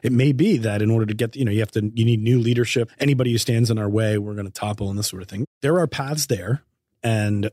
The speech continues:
I think your description of the Problem Solvers Caucus and an acknowledgement, and I think this is what you're getting, an acknowledgement that, well, we have to find some kind of end around here for the now empowered, given the concessions made to the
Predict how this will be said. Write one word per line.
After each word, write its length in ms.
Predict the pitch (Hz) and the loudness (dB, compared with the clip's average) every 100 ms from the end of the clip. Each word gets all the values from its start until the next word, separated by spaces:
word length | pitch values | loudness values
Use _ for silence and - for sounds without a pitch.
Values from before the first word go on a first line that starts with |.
| - | -4
I 100 | 104 | -4
think 260 | - 131 113 | 0 -2 2
your 180 | 117 | 0
description 500 | 120 117 - 117 113 | 2 0 -2 -4 -2
of 160 | 104 101 | -2 -4
the 100 | 107 | -4
Problem 300 | 110 123 123 | -2 -2 -2
Solvers 380 | 107 101 101 92 | -2 -4 -4 -6
Caucus 560 | - 98 95 101 98 - _ _ _ _ | -6 -8 -10 -8 -8 -8 _ _ _ _
and 600 | 107 101 101 101 101 95 - - _ _ _ | 0 2 2 0 -2 -4 -8 -20 _ _ _
an 100 | 107 | 0
acknowledgement, 960 | 101 113 110 127 147 107 104 95 110 - | 2 0 2 2 0 -2 -6 -4 -4 -4
and 140 | 101 | -2
I 80 | 95 | -2
think 200 | 95 123 | -2 -2
this 140 | 110 104 | -2 -4
is 100 | 101 | -6
what 140 | 98 | -8
you're 80 | 98 | -8
getting, 260 | 98 104 | -6 -2
an 80 | 117 | -2
acknowledgement 680 | 113 107 107 120 123 101 95 | 0 -2 -2 -2 -2 -6 -8
that, 200 | - 95 | -8 -8
well, 300 | 101 107 98 | -2 -2 -2
we 120 | 107 131 | 0 -2
have 80 | |
to 60 | 139 | -2
find 200 | - 117 | -6 -4
some 140 | 110 127 | -2 -2
kind 180 | 131 117 | -4 -8
of 60 | 107 | -4
end 200 | 123 127 | 0 2
around 380 | 107 90 87 92 | 0 -4 -14 -14
here 340 | - 90 117 - _ _ _ _ _ | -12 -10 -10 -12 _ _ _ _ _
for 340 | - 113 101 | -2 -2 -2
the 360 | 98 98 92 95 _ | -2 -4 -6 -10 _
now 260 | 117 107 107 | -4 -4 0
empowered, 760 | 117 110 - 151 123 107 147 | 0 0 0 0 0 0 -2
given 220 | 120 110 | -2 0
the 80 | 107 | -2
concessions 540 | 104 104 120 104 101 98 | 0 -2 -2 -2 -4 0
made 460 | 107 104 101 95 - | 2 2 -2 -6 -12
to 120 | - 104 | -4 -4
the 260 | 92 92 | -4 -10